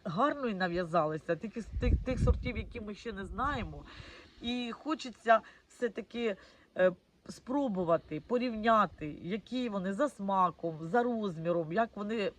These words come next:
е, дозрівають. Це, це дуже, дуже нам самим це цікаво в цьому році.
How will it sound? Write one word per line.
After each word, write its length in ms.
е, 200
дозрівають. 880
Це, 100
це 120
дуже, 300
дуже 280
нам 160
самим 360
це 120
цікаво 520
в 80
цьому 240
році. 360